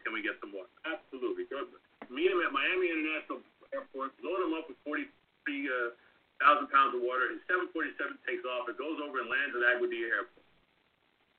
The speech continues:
He lands in Aguadilla Airport. fema's, fema's on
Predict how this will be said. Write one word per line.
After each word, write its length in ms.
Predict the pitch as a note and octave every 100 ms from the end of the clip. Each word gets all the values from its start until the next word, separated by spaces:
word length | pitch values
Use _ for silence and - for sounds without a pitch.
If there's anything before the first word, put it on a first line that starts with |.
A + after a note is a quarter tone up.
| _
He 80 | -
lands 240 | - - -
in 100 | -
Aguadilla 380 | - - E3+ D#3 D#3
Airport. 320 | - - - -
fema's, 320 | A#3 A3+ F#3+ - - -
fema's 320 | A3+ G#3+ F3
on 160 | G3+